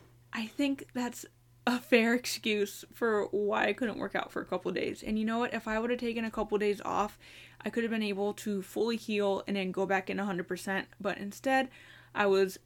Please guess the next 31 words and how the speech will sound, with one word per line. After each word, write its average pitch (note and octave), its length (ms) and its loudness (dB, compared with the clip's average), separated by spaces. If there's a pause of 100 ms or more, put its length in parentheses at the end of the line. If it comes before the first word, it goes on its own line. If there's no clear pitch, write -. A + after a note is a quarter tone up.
(100)
going G3 320 0
to A3+ 100 -4
work G3 260 0
out G3 240 0
every A3 260 2
day, G3 500 2
feeling A#3 380 -2
crappy, G3 480 -2
wasn't F#3+ 340 0
getting G3 260 0
better, F3+ 300 4
wasn't G#3 260 0
even G#3 100 0
able F#3 240 0
to F#3+ 100 -10
give G3 380 0 (400)
my G3 380 0 (200)
full G#3+ 340 2
self G#3 460 0
because, F#3+ 560 -4 (100)
you G#3+ 140 2
know, F#3+ 240 -2 (420)
I A3+ 120 4
had G3+ 300 2
bronchitis. F#3 600 -2 (440)
So G#3+ 400 2 (920)
if C4+ 220 6
you D4+ 140 8
do G#3+ 400 8 (360)
struggle G3 680 0 (560)
with G3 400 4